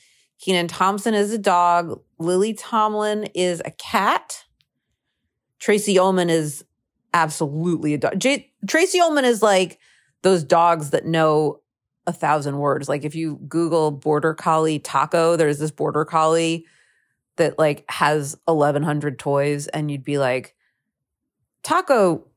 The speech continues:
go get your orange octopus." And she'd be like, "Yup." And then if you tell her to get a toy that is new, that, like, she's never seen before, she'll use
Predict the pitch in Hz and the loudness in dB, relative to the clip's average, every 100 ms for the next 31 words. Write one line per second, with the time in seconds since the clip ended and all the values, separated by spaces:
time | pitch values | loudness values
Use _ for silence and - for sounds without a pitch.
0 | 170 226 254 294 277 254 - - 208 240 | -2 0 2 2 2 2 0 2 4 4
1 | 262 226 185 143 143 - 120 - - 143 | 4 4 4 2 2 0 -4 -2 -2 -4
2 | - - 156 147 - 143 139 127 - 139 | -8 -8 -6 -6 -4 -2 0 -2 -6 -10
3 | 131 165 254 - _ _ - - _ _ | -2 0 0 -6 _ _ -20 -20 _ _
4 | _ _ - 175 180 165 160 170 160 185 | _ _ -4 0 2 0 -2 -4 -2 0
5 | 175 185 160 156 156 - - - 165 160 | 2 2 0 0 0 0 -2 0 2 2
6 | 143 143 - - _ 156 143 151 170 185 | 2 0 -4 -20 _ -6 -2 0 2 2
7 | 220 220 - 165 - 165 165 147 147 - | 2 2 2 0 -2 -2 0 0 -2 -4
8 | 165 180 190 214 220 220 185 175 170 160 | -2 -2 0 0 0 0 0 0 -2 -4
9 | 151 | -8